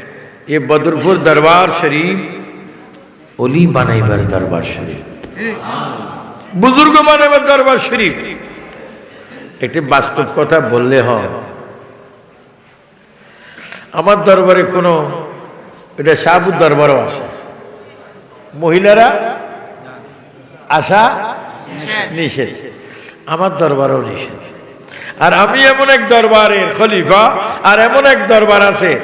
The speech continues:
যেখানে গদিও নেই। কি নেই?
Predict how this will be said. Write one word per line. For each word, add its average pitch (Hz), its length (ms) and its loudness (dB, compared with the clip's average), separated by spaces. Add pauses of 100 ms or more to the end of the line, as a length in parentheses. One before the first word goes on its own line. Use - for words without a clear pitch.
(240)
যেখানে 170 420 0
গদিও 143 480 2
নেই। - 200 -6 (1400)
কি 170 120 -6
নেই? 196 180 -4